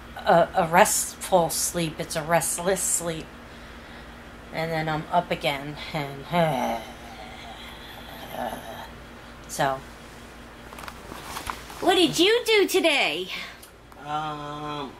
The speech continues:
Speaker 2: well, I put up a blanket on the wall. That was a pain. And, um, I didn't,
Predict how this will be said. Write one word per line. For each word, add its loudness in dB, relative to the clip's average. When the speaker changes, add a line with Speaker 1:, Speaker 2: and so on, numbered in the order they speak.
Speaker 2:
well, 8
I 8
put 4
up 8
a 2
blanket 6
on 2
the 0
wall. 8
That 4
was 4
a -2
pain. -4
And, -6
um, 0
I -4
didn't, -2